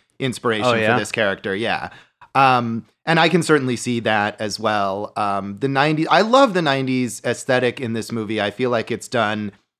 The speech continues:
Speaker 1: incredibly effectively.
Speaker 2: Yeah.
Speaker 1: I mean, that's, that's certainly the era when I first started really getting into music and all
Speaker 2: Sure.
Speaker 1: of those grunge type bands. I liked Hole, I liked L seven,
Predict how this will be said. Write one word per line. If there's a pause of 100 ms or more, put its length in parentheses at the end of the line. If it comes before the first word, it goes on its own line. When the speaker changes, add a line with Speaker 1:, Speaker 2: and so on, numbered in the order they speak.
(120)
Speaker 1:
incredibly
effectively.
Speaker 2:
Yeah.
Speaker 1:
I
mean,
that's,
that's
certainly
the
era (180)
when
I
first
started
really
getting
into
music
and
all
Speaker 2:
Sure.
Speaker 1:
of
those
grunge
type
bands.
I
liked (260)
Hole,
I
liked
L
seven,